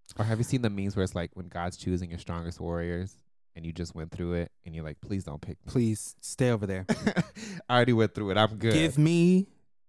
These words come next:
Speaker 2: two to three business days.
Speaker 1: <laughs>
Speaker 2: Please. Please.
Speaker 1: Um,
Speaker 2: Let
Speaker 1: so
Speaker 2: me fucking breathe.
Speaker 1: we're just asking the question, if given the opportunity, would you get rid of past traumatic memories,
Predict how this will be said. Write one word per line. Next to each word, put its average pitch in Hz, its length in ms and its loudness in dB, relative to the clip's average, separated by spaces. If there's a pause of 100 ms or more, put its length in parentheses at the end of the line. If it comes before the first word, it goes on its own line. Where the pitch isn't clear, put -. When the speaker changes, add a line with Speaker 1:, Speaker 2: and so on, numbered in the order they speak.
(480)
Speaker 2:
two 202 160 4
to 180 60 6
three 151 200 6
business 113 360 6
days. 101 300 0 (240)
Speaker 1:
<laughs> - 220 -2
Speaker 2:
Please. - 500 -2 (800)
Please. - 520 0 (280)
Speaker 1:
Um, 135 500 -6 (260)
Speaker 2:
Let 143 100 6
Speaker 1:
so 165 60 4
Speaker 2:
me 196 80 6
fucking 165 380 2
breathe. 104 320 2 (160)
Speaker 1:
we're 139 180 -2
just 156 240 -8
asking 135 480 -6
the 127 100 -4
question, 127 720 -6 (140)
if 117 160 -6 (100)
given 151 280 -8
the 156 220 -4
opportunity, 110 1080 -4 (560)
would 107 260 0
you 117 80 4
get 131 220 2
rid 85 340 -2 (120)
of 95 200 -8
past - 640 -8 (280)
traumatic 92 480 -6
memories, 135 800 -2